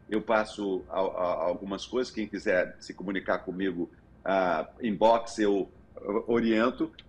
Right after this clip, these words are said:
mas principalmente a Capela João de Camargo. É, ali vai saber da rifa do automóvel, das últimas a-, ações. A nossa vontade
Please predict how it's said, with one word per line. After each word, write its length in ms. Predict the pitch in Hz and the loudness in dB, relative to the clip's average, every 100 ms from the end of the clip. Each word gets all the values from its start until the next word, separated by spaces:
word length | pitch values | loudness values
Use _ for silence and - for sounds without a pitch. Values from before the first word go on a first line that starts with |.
| - | -2
mas 300 | 123 135 - | 0 0 -2
principalmente 800 | - 170 185 - 135 151 151 143 | -6 -2 0 2 2 2 0 -2
a 60 | |
Capela 680 | - 156 - - 151 160 156 | -2 -4 -4 2 4 4 2
João 340 | - 131 143 147 | 0 -2 -2 -2
de 140 | 135 | -6
Camargo. 560 | - 139 117 90 71 - - - - - - - | -2 0 0 -2 -4 -10 -20 -20 -20 -20 -12 -2
É, 380 | 98 98 95 - | 2 4 4 0
ali 200 | - 107 | -2 0
vai 160 | 120 123 | 2 2
saber 320 | - 98 113 | 0 -2 0
da 140 | 104 110 | 0 0
rifa 500 | 104 123 123 - 101 | 0 0 0 -2 -4
do 100 | 98 | -2
automóvel, 1300 | 90 117 117 117 113 - - - 113 104 107 101 - - - | -2 -4 2 2 2 -4 -20 -2 0 0 0 -6 -8 -20 -6
das 140 | 110 | -6
últimas 260 | 98 95 101 | -4 -6 -2
a-, 120 | 78 71 | -2 -2
ações. 540 | 90 - 120 117 - - - - | -6 -4 -4 -4 -6 -20 -14 0
A 120 | 151 | 2
nossa 400 | 175 180 - 139 | 2 0 2 0
vontade 760 | 120 107 - 143 131 92 82 | 0 -4 2 4 4 2 -8